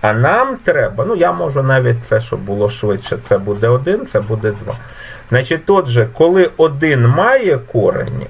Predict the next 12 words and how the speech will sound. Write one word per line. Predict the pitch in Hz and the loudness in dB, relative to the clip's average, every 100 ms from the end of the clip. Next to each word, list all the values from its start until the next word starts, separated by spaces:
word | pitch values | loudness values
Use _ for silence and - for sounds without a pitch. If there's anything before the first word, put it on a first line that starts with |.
| - | 0
один | 123 117 113 95 85 - | 0 2 -2 -2 -8 -14
є | 85 90 123 220 - | -12 0 2 2 0
корені, | - 113 95 - - 64 - - - - - - - - - - - - - - - - - - 117 | -4 0 0 -2 -6 -8 -10 -12 -18 -20 -20 -20 -20 -20 -20 -20 -20 -20 -20 -20 -20 -20 -20 -16 -8
два | 104 101 131 175 - - | -4 2 2 2 -4 -6
не | 120 151 196 | 0 2 2
має | 160 113 92 98 - | 2 0 0 -4 -8
коренів. | - 113 117 - - - - - - - - - - - - - - - - - - - | -8 -6 -6 -8 -12 -14 -18 -20 -20 -20 -20 -20 -20 -20 -20 -20 -18 -20 -18 -20 -20 -12
Які | 127 113 123 120 - 170 247 254 - | -6 -4 -4 -6 -10 -6 -6 -6 -12
це | - 143 151 185 - - - - | -2 2 4 2 -2 -18 -20 -12
числа? | - 147 107 - - - - - - - - - - - - - - - - - | -4 0 0 -4 -18 -18 -18 -20 -20 -20 -20 -20 -20 -20 -20 -20 -20 -20 -14 -2
Знак | 110 113 113 - | 0 0 -4 -4
питання. | 139 - - - | -4 -2 -8 -8